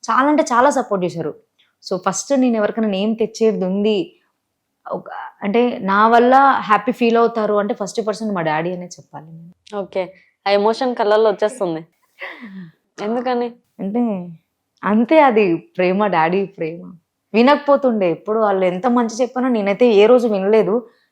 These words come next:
Speaker 1: ఇప్పుడు వింటున్నాను,
Speaker 2: మ్మ్.
Speaker 1: ఇప్పుడు వి-, వింటున్నాను, ఇప్పుడు తెలుస్తుంది. ఆ, ఓకే.
Speaker 2: వాళ్ళని బాగా హర్టింగ్ చేసిన విషయాలు కూడా ఉండుండొచ్చు.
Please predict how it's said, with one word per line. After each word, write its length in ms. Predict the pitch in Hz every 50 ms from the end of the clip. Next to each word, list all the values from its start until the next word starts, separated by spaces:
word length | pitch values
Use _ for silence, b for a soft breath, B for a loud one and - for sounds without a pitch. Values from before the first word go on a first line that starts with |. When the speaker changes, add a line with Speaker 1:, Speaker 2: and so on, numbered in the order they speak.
| _
Speaker 1:
ఇప్పుడు 300 | 240 226 - - 349 370
వింటున్నాను, 520 | 359 330 311 294 277 320 294 269 233 185 165 165 - _ _ - 202
Speaker 2:
మ్మ్. 180 | 208 226 233 220
Speaker 1:
ఇప్పుడు 220 | 208 196 208 208
వి-, 160 | 208 196 190 180 190 _ _
వింటున్నాను, 440 | 185 190 185 - 208 208 208 208 196
ఇప్పుడు 220 | 175 - - 240
తెలుస్తుంది. 580 | - - 226 220 247 233 - 254 214 185 160 160 170
ఆ, 160 | 175 180 175
ఓకే. 280 | 160 - - 185 170 -
Speaker 2:
వాళ్ళని 240 | 233 247 262 254 254
బాగా 360 | 226 214 170 156 247 196 214
హర్టింగ్ 460 | - - 269 - - - 311 302 302 294
చేసిన 280 | 285 285 285 277 277
విషయాలు 380 | 262 247 247 247 262 262 262 247
కూడా 180 | 226 240 240
ఉండుండొచ్చు. 640 | 247 240 233 220 214 214 202 185 175 - - - _